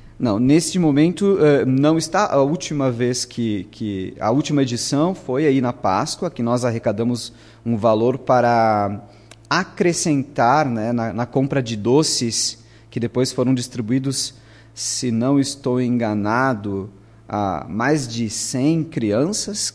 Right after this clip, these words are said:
eh, carentes. E atualmente nós finalizamos, estamos finalizando a campanha do agasalho, é, em parceria com o colégio, com a Fraternidade Nazarena,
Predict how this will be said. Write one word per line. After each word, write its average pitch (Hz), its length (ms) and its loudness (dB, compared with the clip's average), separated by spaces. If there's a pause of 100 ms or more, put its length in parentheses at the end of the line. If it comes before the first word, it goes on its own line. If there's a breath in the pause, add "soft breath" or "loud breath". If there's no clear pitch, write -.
eh, 98 480 -6 (220)
carentes. 143 760 -4 (440 loud breath)
E 143 440 4
atualmente 190 580 4
nós 208 240 2
finalizamos, 202 640 0
estamos 226 460 0
finalizando 151 640 0
a 180 60 -6
campanha 160 580 -2
do 147 80 -2
agasalho, 143 800 -2
é, 123 360 -6
em 120 120 -4
parceria 120 520 -4
com 120 200 -6
o - 20 -6
colégio, 107 840 2
com 110 180 -6
a 113 60 -4
Fraternidade 110 760 0
Nazarena, 107 720 0